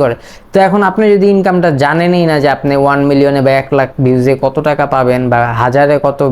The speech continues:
ভিউ, হাজার ভিউজে কত টাকা পাবেন, স্টেবলই যদি না থাকে ইনকামটা, তাহলে আপনার কিন্তু সেখানে কনটেন্ট তৈরি করে কোন-, কোনো ফায়দা হবে না।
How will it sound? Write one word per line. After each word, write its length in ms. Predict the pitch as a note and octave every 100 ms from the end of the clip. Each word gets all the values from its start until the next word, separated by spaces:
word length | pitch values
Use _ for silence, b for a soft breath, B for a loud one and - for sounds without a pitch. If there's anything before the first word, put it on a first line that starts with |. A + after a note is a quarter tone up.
| B2
ভিউ, 140 | A#2+ A#2
হাজার 200 | B2 C#3+ C3
ভিউজে 220 | C3 C3 C3+
কত 100 | C#3+ C#3+
টাকা 140 | C#3+ C#3
পাবেন, 200 | B2 C#3 B B B F#3
স্টেবলই 440 | - G#3+ G#3 A#3 A#3
যদি 140 | A3+ G#3 F#3+
না 60 | F#3
থাকে 160 | F3 D#3+
ইনকামটা, 360 | D#3 D3+ C#3+ C#3 C#3+
তাহলে 220 | D#3+ D#3+ D#3
আপনার 200 | D3 D#3+ D3
কিন্তু 240 | D3+ C#3+ F3 G#3+ B B -
সেখানে 280 | E3+ D3+ D#3 D3
কনটেন্ট 320 | D#3 D3 C#3+ D3
তৈরি 140 | D3 D3+
করে 140 | D3 C#3+
কোন-, 220 | D3 D3+ -
কোনো 180 | D3+ D#3 G#3 -
ফায়দা 260 | C#3+ C#3+ C#3+
হবে 160 | B2+
না। 60 | A#2